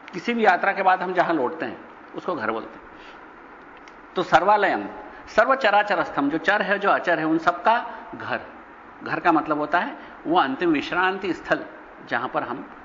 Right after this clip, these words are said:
समस्त यात्रा के बाद लौट आते हैं। ये संसार एक यात्रा है। किसकी? शिव की। वो इस संसार की यात्रा पे निकला है, उसने अपने आप को इस भिन्न भिन्नता में ढाल के यात्रा पर भेजा है और समस्त किरणें उस यात्रा के बाद में वापस उसी में लौट आएंगी, जहां से चली हैं।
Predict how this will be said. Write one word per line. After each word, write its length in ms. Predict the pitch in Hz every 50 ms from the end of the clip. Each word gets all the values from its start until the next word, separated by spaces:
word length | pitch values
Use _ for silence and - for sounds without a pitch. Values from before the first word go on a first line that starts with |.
| - - - - - - - - -
समस्त 360 | 147 156 175 170 170 - 165
यात्रा 360 | 151 131 113 113 - 127 127
के 120 | 117 123 123
बाद 180 | 123 123 117 110
लौट 100 | 101 98
आते 100 | - -
हैं। 260 | - - - - - - - - - - - -
ये 40 | 202
संसार 400 | 202 180 160 160 160 202 208 214
एक 120 | 208 208
यात्रा 320 | 180 143 123 - 156 147 117
है। 140 | - - - - - - - - - - -
किसकी? 240 | 165 156 - 233 214
शिव 200 | - - 123 107
की। 180 | - - - - - - - - - - - - -
वो 160 | 185 220 247
इस 200 | 240 240 - -
संसार 360 | 190 170 160 - 165 165 165
की 120 | 165 185 175
यात्रा 260 | 147 131 - 160 160
पे 100 | 170 170
निकला 260 | 156 143 160 160 180
है, 100 | 202 190
उसने 260 | 175 147 - - 175
अपने 240 | 151 - - 156 156
आप 200 | 147 143 139 -
को 100 | - 170
इस 180 | 156 - - - -
भिन्न 240 | 135 135 135 151 147
भिन्नता 560 | 143 139 143 147 143 - 151 147 151 160 - - - -
में 180 | 165 160 160 143
ढाल 260 | - - 127 139 143
के 180 | - 180 190 214 - - - - - -
यात्रा 320 | - 123 127 - - 151 147
पर 140 | - 143
भेजा 280 | 123 113 120 113 147 147
है 160 | 160 190 190 - - - - -
और 100 | 214 190
समस्त 360 | - 180 170 214 220 - 240
किरणें 500 | 202 214 196 180 190 196 180 143 - -
उस 180 | 175 165 - 160
यात्रा 300 | 156 139 139 - 160 160
के 100 | 165 160
बाद 200 | 143 135 131 135
में 100 | 147 143
वापस 300 | 135 123 - 170 165 - 175
उसी 160 | 160 - 196
में 100 | 185 160
लौट 180 | 127 113 -
आएंगी, 800 | - - - - - - - - - - - - - - - -
जहां 180 | - 110 117 127
से 120 | - 147
चली 240 | 135 117 110 110 110 101
हैं। 140 | 90 -